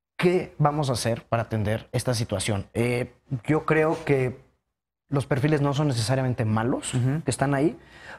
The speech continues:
Speaker 1: pero en uno de los casos ya es la encargada del despacho. Entonces, si vamos a nombrar a la encargada del despacho como comisionada, pues entonces ahorrémonos todo el proceso.
Speaker 2: Ujú.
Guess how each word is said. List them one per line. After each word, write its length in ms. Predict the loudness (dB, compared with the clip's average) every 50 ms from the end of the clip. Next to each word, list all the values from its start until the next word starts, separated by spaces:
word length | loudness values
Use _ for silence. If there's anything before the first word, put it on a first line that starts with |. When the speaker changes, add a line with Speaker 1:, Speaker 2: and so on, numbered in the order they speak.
| -6 -2
Speaker 1:
pero 140 | 0 2 2
en 60 | 2
uno 120 | 0 0
de 60 | 0
los 180 | 0 0 0 2
casos 280 | 0 0 0 0 0 2
ya 120 | 2 2
es 80 | 2 2
la 80 | 0
encargada 500 | 0 2 0 2 2 2 2 2 2 2
del 160 | 0 0 0
despacho. 640 | 0 -2 -2 -2 -2 -2 -2 -2 -4 -6 -6 -6 -4
Entonces, 380 | -2 -2 0 0 0 0 0 -2
si 220 | -2 -2 -2 0
vamos 280 | 0 0 0 0 0 0
a 40 | 0
nombrar 320 | 0 0 0 0 0 0
a 20 |
la 100 | -2 -2
encargada 440 | -4 -2 -2 -2 -2 0 0 0 -2
del 100 | -2 -4
despacho 500 | -4 -6 -6 -4 -4 -4 -4 -4 -6 -6
como 220 | -4 -4 -4 -4 -4
comisionada, 560 | -4 -4 -4 -2 -2 -2 -2 -2 -2 -4 -4
pues 120 | -4 -4 -4
entonces 260 | -2 -2 -2 -2 -2
ahorrémonos 400 | 0 0 -2 -2 -2 -4 -4 -4
todo 100 | -4 -6
el 80 | -4
proceso. 440 | -4 -4 -6 -6 -4 -6 -6 -4 -2
Speaker 2:
Ujú. 240 | 0 0 0 -2 -4